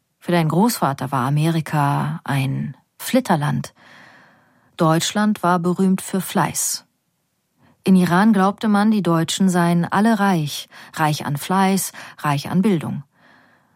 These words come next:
Also schickte mich dein Großvater nach Deutschland.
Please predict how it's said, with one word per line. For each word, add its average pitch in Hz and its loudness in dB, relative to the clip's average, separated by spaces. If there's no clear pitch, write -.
Also 175 0
schickte 233 -4
mich 202 0
dein 175 0
Großvater 151 -4
nach 180 0
Deutschland. - -8